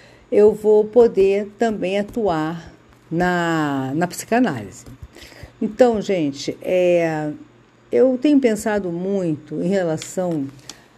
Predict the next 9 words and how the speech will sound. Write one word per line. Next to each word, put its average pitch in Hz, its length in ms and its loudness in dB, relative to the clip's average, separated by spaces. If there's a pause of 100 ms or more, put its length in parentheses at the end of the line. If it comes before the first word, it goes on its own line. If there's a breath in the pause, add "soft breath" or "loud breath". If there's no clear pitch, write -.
às 196 260 -2
pessoas 175 1120 0 (840 soft breath)
que 202 100 0
batem 208 500 2
o 175 120 -4
pezinho 147 880 -2 (840)
e 226 120 0
falam 196 380 0
assim, 160 540 -2